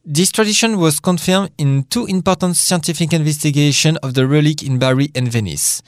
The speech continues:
which revealed that the relic in the two Italian cities belonged to the same skeleton. Saint Nicholas was na-, later claimed as the patron of the s-, patron saint of many diverse groups,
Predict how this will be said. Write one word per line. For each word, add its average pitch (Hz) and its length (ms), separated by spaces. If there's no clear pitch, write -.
which 160 260
revealed 180 520
that 156 200
the 143 120
relic 185 460
in 147 160
the 131 120
two 262 300
Italian 170 400
cities 147 360
belonged 147 420
to 147 80
the 135 120
same 143 300
skeleton. 107 580
Saint - 340
Nicholas 202 440
was 160 240
na-, 185 220
later 220 480
claimed 180 440
as 147 140
the 147 80
patron 190 480
of 147 160
the 147 240
s-, - 240
patron 233 380
saint 175 420
of 143 200
many 226 380
diverse 165 400
groups, 101 300